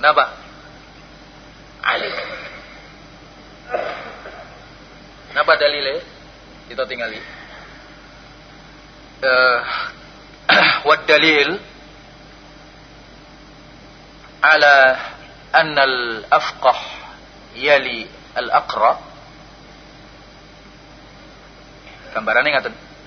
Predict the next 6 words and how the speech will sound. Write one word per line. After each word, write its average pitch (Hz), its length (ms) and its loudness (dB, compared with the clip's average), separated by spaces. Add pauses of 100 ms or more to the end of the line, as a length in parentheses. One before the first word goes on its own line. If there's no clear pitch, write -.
(120)
Idza 127 320 -4
ijtama'a 143 960 0
qari'ani 131 800 2 (2500)
mutasawiyani 131 1300 2
fil 120 260 -6
qira'ah. 104 540 -2